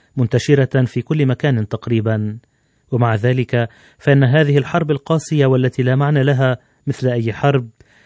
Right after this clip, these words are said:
لها بعد أكبر وتهدد العالم بأسره، ولا يسعها إلا أن تسائل ضمير كل مسيحي وكل كنيسة."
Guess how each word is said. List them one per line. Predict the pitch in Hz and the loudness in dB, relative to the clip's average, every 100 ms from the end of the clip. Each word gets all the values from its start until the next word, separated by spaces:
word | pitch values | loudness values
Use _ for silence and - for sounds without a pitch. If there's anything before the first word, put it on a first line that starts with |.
| _ | _
لها | 147 143 147 | 2 4 4
بعد | 151 156 | 2 2
أكبر | 135 147 - 123 113 110 - _ _ _ | 0 -2 -6 -2 -2 -4 -10 _ _ _
وتهدد | 131 123 135 127 123 | -4 0 0 0 0
العالم | 120 113 139 127 117 | 0 0 0 0 0
بأسره، | 123 139 131 117 120 113 - _ _ _ | -2 -4 -2 0 0 -2 -6 _ _ _
ولا | 135 123 | 0 4
يسعها | 120 117 - 135 123 127 | 4 2 0 0 0 -2
إلا | 131 127 | 0 0
أن | |
تسائل | 120 123 - 147 139 | -2 -2 -2 0 0
ضمير | 135 131 151 139 | 2 2 2 0
كل | 131 156 143 | 0 0 0
مسيحي | 135 - 120 160 143 135 | 0 -4 -6 -4 0 0
وكل | 117 - 113 | 0 -2 -4
كنيسة." | 110 120 120 - 110 104 | -2 -2 -2 -4 -10 -10